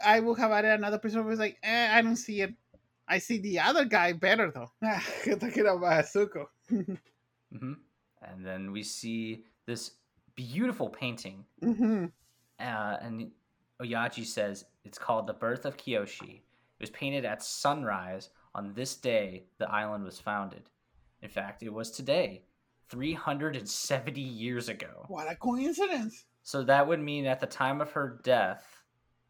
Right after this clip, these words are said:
Speaker 2: um, Aang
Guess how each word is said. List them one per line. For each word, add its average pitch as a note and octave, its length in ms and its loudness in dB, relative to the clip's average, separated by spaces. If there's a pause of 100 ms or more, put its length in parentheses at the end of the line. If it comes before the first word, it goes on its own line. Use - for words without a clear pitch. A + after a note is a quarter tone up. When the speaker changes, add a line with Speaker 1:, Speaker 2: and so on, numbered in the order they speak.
(560)
Speaker 2:
um, G#2 680 0 (480)
Aang B2+ 440 -4